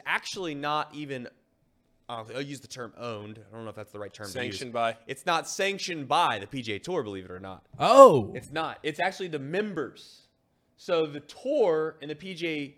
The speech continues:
Speaker 1: like, and this is where it gets a little confusing, just to keep it clean and simple, all four majors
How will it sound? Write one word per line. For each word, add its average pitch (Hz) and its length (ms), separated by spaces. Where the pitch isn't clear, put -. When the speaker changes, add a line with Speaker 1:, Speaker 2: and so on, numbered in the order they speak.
Speaker 1:
like, 123 340
and 135 100
this 147 140
is 151 80
where 139 140
it 120 60
gets 127 140
a 135 40
little 131 180
confusing, 170 560
just 202 240
to 170 80
keep 233 220
it 185 60
clean 202 280
and 180 120
simple, 202 440
all 233 240
four 233 280
majors 160 640